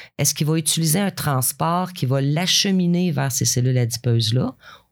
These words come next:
ou un transport qu'on appelle non spécifique et on espère l'utiliser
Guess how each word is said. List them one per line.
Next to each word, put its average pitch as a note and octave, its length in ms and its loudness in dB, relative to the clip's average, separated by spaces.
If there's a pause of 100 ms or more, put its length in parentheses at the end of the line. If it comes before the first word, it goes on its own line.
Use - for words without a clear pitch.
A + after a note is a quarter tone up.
(240)
ou A#3+ 180 0
un F#3+ 80 0
transport E3 540 -2
qu'on D3+ 120 0
appelle D3 320 2
non E3 200 2
spécifique - 720 0
et D3+ 100 2
on C3+ 140 0 (140)
espère E3+ 600 -2 (400)
l'utiliser D3+ 720 2